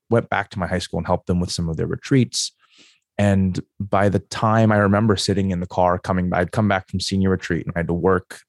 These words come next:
that night. And I remember sitting in the car and I parked my car and there's a, a river that runs under Ellicott City. And I, I was watching it flow and I just, I act-, I started to cry. And, and at the moment, I didn't understand why. Um, the following Monday,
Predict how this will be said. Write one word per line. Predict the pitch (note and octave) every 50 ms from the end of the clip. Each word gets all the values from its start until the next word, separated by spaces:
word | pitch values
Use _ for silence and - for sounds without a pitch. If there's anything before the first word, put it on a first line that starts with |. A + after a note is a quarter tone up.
| _ -
that | E2+ F2 F2 F2 - -
night. | - F#2 F2+ F2 E2 E2 - _ _ _ _ _ _ _ _ _ -
And | F2+ F2+
I | F#2
remember | G2 G2+ A2+ C3 E3 E3+ B2+
sitting | - - A#2 G#2+ A#2 A#2
in | A2+ G#2+
the | G#2
car | - - F#2 F2 F2 F2 E2 E2 E2 - _ _ _ _ _ _ _ _ _ -
and | F#2+ F2+
I | F2 F2
parked | - - A#2+ B2 A#2+ -
my | A2 G2+
car | F#2+ - G2 F2+ F2+ F2+
and | F2 F2
there's | F2 E2
a, | F2 E2+ - -
a | - E2+
river | E2 G#2+ A2 E2+ F#2 F2+
that | D#2+ - -
runs | F#2 F#2 F2 F2 E2
under | F2 E2+ E2+ E2+
Ellicott | E2 E2+ E2+ - -
City. | - - G#2+ G2 G2 F#2+ F2+
And | E2+ E2+
I, | E2+ D#2+ - _
I | - F2
was | E2 E2 E2 E2+
watching | F2+ F2+ G2 G#2+ - - A2 G2
it | F2+ -
flow | - - F#2 F2+ F2 F2
and | E2+ E2+
I | E2+
just, | E2 A2+ G#2+ - - _ - - - - _ _ -
I | F#2+
act-, | A2 B2+ -
I | - G2+
started | G2 - - D#3+ C#3 G#2+ F2
to | -
cry. | - - - C3 A2+ F#2 - F2+ E2+ -
And, | - G2 G#2 G2 G2+ - -
and | G#2
at | G#2+ G2 -
the | G#2+
moment, | A2+ B2+ D3+ F3+ E3 B2+ G#2 F#2+
I | G2+
didn't | G2 A#2 A2+ A2 G#2 - - _ -
understand | G2+ G#2 G2 G2 F#2+ - - F#2+ F2 E2+ F2 F2
why. | F#2 F#2+ F2+ E2+ E2 E2 E2 E2+ F#2+ _ _ _ _ _ _ _ _ _ _ _ _ _ _ _ _ - - - - -
Um, | G2 F#2+ F#2 F2+ E2+ E2 E2 D#2+ - _ _ _ _ _ _ _ _
the | -
following | G#2+ - - C3 C3+ C3 A2+ G2+ F#2+ F#2 F#2
Monday, | G2+ B2 D3 D#3 D3+ A#2+ F#2+ F2 E2+ D#2+ D#2+ E2 F#2+ A2